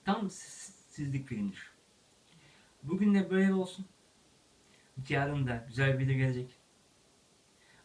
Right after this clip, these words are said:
Abone olup like atarsanız çok sevinirim. Videolarımı beğenip paylaşırsanız da çok mutlu olurum. Yorumlara düşüncelerinizi yazarsanız da, e, çok iyi olur.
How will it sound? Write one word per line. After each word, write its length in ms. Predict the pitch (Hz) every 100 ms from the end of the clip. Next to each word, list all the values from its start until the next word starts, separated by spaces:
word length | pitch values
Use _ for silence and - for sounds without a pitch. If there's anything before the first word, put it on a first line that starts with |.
| _
Abone 300 | 151 170 202
olup 240 | 202 185 - _ _ -
like 320 | 139 180 190
atarsanız 540 | 185 170 156 139 - - _ _
çok 180 | 160 160
sevinirim. 380 | 180 170 160 143 _ _ _ _ _ _ _ _ _ -
Videolarımı 640 | 185 190 175 156 135 123
beğenip 320 | 147 151 139
paylaşırsanız 580 | 151 143 135 151 165 127
da 120 | 120
çok 140 | - 139
mutlu 260 | - 147
olurum. 240 | 139 135 - - - _ - - - - - - - - -
Yorumlara 640 | 151 208 220 202 185 180 - _ _ 156
düşüncelerinizi 580 | 170 185 175 165 156 151
yazarsanız 580 | 147 156 143 135 127
da, 120 | 123 120 - - - - - - -
e, 560 | 123 120 120 120 120 - -
çok 240 | - 170 180
iyi 80 |
olur. 240 | 151 143